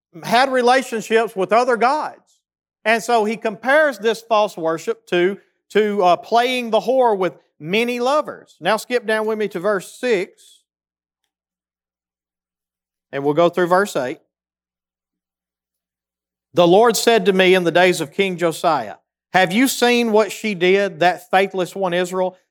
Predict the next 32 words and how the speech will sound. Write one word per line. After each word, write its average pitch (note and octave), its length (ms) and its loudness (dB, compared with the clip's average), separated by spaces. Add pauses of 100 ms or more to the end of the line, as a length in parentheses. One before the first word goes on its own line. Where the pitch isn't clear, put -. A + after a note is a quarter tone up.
How G3 140 4
she F#3+ 200 -6
went A3 240 0
up A3 220 4
on F#3+ 160 0
every G3+ 300 -2
high G3+ 320 2
hill G3+ 400 -2 (180)
and F3+ 200 -2
under F3+ 280 0
every G3 360 0
green G3 360 -4
tree G3 480 -2
and D3 180 -8
there F3+ 200 2
played F3+ 400 -2
the C#3+ 100 -6
whore? D#3+ 360 -6 (440)
And F#3+ 200 2
I A3 160 2
thought, G3 500 0 (320)
"After A#3+ 400 -2
she A3 280 -6
has G3 160 -4
done G3+ 280 0
all D#3 240 2
this, E3 260 -2
she G3 220 -6
will A3 140 -2
return C4 420 -4
to G#3 80 -12
me." B2 260 -16